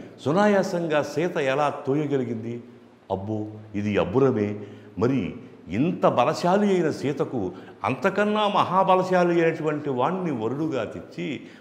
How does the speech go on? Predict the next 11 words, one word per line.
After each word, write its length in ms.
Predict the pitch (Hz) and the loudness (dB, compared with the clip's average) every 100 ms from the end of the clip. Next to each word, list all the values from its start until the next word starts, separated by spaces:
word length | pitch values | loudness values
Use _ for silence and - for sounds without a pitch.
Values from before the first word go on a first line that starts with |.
| - | -10
వివాహం 540 | 120 151 165 160 127 95 | 4 6 6 4 0 2
జరిపిస్తే 520 | 131 156 151 - 117 | 2 0 -4 -2 -4
తప్ప 320 | 104 110 - 104 80 - - - 87 | -2 -4 0 0 0 -6 -14 -12 -6
నాకు 320 | 95 101 95 | -4 -4 -6
మనశ్శాంతి 680 | 92 110 - 104 92 85 80 | -6 -8 -8 -6 -6 -8 -10
లేదు 480 | 78 95 104 82 87 82 | -4 -2 -2 -4 -6 -6
అనుకున్నాడు 640 | 78 73 76 80 76 71 69 - - - 92 | -8 -10 -12 -8 -8 -8 -12 -16 -20 -10 -4
జనక 260 | 104 101 | -2 -2
మహారాజు. 680 | 85 82 71 76 71 67 - - 143 | -4 -4 -6 -8 -8 -12 -16 -10 -6
ఈ 100 | 143 | -4
విషయాన్ని 640 | 110 - 160 143 123 | -4 0 2 2 0